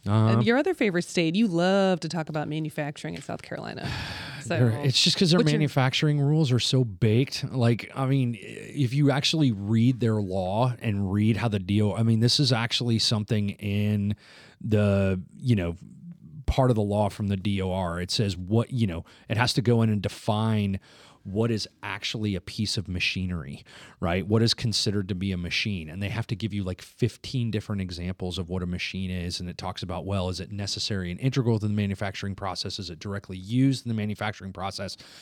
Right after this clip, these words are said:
Speaker 1: It's like they took five different parts of the manufacturing, different types of manufacturing law, which we have integrated plant theory, which means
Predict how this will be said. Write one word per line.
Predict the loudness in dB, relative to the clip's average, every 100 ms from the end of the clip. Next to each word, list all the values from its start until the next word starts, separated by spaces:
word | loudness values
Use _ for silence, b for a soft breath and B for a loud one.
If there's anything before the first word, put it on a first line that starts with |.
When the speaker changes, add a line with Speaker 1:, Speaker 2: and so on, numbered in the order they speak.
| B -2
Speaker 1:
It's | 2
like | 4 4
they | 2
took | 4 2 2 b b b b _
five | 0 4 4 4 2 4
different | 2 4 2 2 -2
parts | -2 0 0 0 -2
of | 0 -2 0
the |
manufacturing, | 0 2 0 0 -2 -4 -2 2 2 0
different | 0 0 -2 -6
types | -6 -6 -4
of | -4
manufacturing | -4 -4 -4 -6 -4 -2 0
law, | 2
which | 0 -2
we | -4
have | -4 -6
integrated | -6 -4 -2 -2 -2
plant | -4 -6 -6
theory, | -6 -4 -2
which | -2 -4
means | -8 -8 -8